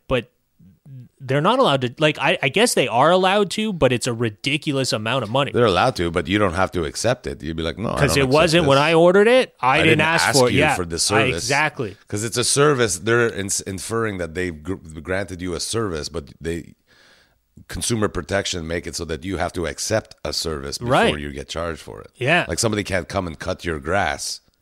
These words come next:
Speaker 2: without you
Speaker 1: And then
Speaker 2: knowing,
Speaker 1: send you
Speaker 2: and
Speaker 1: a
Speaker 2: then send
Speaker 1: bill,
Speaker 2: you
Speaker 1: and they're
Speaker 2: only
Speaker 1: like,
Speaker 2: a hundred
Speaker 1: "Well, we
Speaker 2: bucks.
Speaker 1: did the service. You gotta pay us." Like,
Speaker 2: Yeah,
Speaker 1: yeah,
Speaker 2: yeah,
Speaker 1: what
Speaker 2: we
Speaker 1: the
Speaker 2: cut your
Speaker 1: fuck
Speaker 2: grass,
Speaker 1: is
Speaker 2: so
Speaker 1: that?
Speaker 2: you have to pay us. I'm like, "I didn't fucking ask you to cut my
Speaker 1: Yeah.
Speaker 2: grass."
Speaker 1: So I had to call FedEx with
Speaker 2: Yeah,
Speaker 1: a
Speaker 2: so
Speaker 1: whole
Speaker 2: you could fight it.
Speaker 1: fucking
Speaker 2: It'll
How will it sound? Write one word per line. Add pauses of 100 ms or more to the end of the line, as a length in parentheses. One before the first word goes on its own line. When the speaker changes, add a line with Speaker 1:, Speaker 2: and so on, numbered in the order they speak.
(280)
Speaker 2:
without
you
Speaker 1:
And
then
Speaker 2:
knowing,
Speaker 1:
send
you
Speaker 2:
and
Speaker 1:
a
Speaker 2:
then
send
Speaker 1:
bill,
Speaker 2:
you
Speaker 1:
and
they're
Speaker 2:
only
Speaker 1:
like,
Speaker 2:
a
hundred
Speaker 1:
"Well,
we
Speaker 2:
bucks.
Speaker 1:
did
the
service.
You
gotta
pay
us."
Like,
Speaker 2:
Yeah,
Speaker 1:
yeah,
Speaker 2:
yeah,
Speaker 1:
what
Speaker 2:
we
Speaker 1:
the
Speaker 2:
cut
your
Speaker 1:
fuck
Speaker 2:
grass,
Speaker 1:
is
Speaker 2:
so
Speaker 1:
that?
Speaker 2:
you
have
to
pay
us.
I'm
like,
"I
didn't
fucking
ask
you
to
cut
my
Speaker 1:
Yeah.
Speaker 2:
grass." (100)
Speaker 1:
So
I
had
to
call
FedEx
with
Speaker 2:
Yeah,
Speaker 1:
a
Speaker 2:
so
Speaker 1:
whole
Speaker 2:
you
could
fight
it.
Speaker 1:
fucking
Speaker 2:
It'll